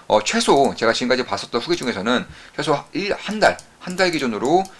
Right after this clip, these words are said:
일 킬로그램에서 대략 이점오 킬로그램 정도는 기본으로, 기본으로 다 빠지고 있는 것 같고,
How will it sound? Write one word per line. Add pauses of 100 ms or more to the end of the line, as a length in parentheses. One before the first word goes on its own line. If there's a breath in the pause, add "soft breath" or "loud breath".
(140 loud breath)
일
킬로그램에서
대략
이점오
킬로그램
정도는 (280 loud breath)
기본으로,
기본으로
다
빠지고
있는
것
같고,